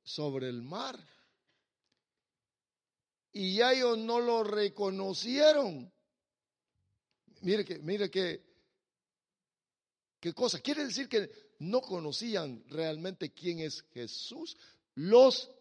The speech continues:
discípulos no lo reconocieron a Jesús. Yo no sé si ustedes, hermanos, o nosotros mismos, pues,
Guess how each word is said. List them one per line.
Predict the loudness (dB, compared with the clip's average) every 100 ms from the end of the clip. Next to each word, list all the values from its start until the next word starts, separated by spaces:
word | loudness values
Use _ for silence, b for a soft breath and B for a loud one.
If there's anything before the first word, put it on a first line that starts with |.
| _
discípulos | -12 -8 -8 -10 -14 -18 -18 -20 _ _ _ _ _ _ _ _ _ _ _ _ _ _
no | -6 -2
lo | -2
reconocieron | -4 -10 -12 -10 -10 -10 -12 -16
a | -18 -18
Jesús. | -16 -16 -18 -20 _ _ _ _ _ _ _ _ _ _ _ _ _ _ _ _ _ _ _
Yo | -2 0
no | 2
sé | 4
si | 2 2 0 0 -4 _ _ -10
ustedes, | -8 0 2 2 0 -2
hermanos, | -4 -2 0 0 -2 -2 -6 -18 _ _ _ _ _ _
o | -4
nosotros | -4 0 0 0 -2
mismos, | -4 -4 -6 -4
pues, | -4 -4